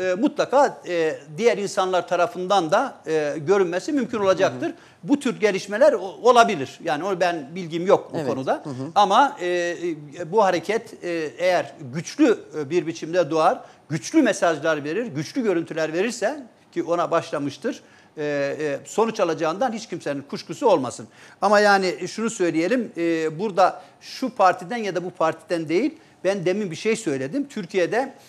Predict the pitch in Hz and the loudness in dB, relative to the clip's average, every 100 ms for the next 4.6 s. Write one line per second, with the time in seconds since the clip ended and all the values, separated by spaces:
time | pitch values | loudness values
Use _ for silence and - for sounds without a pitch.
0 | - _ 160 165 160 151 143 - 196 190 | -20 _ 0 2 2 -2 -6 -2 4 4
1 | 190 240 247 - - - 165 160 156 147 | 4 0 0 -8 -18 -6 -4 -2 -4 -6
2 | 165 160 - 180 180 - 220 156 165 175 | -6 -6 -6 -2 -2 -2 -6 0 0 2
3 | 180 180 160 262 214 180 226 - 165 233 | 2 2 0 -4 -4 -6 -8 -10 -6 -4
4 | 226 185 180 180 147 107 | -2 4 4 4 2 -6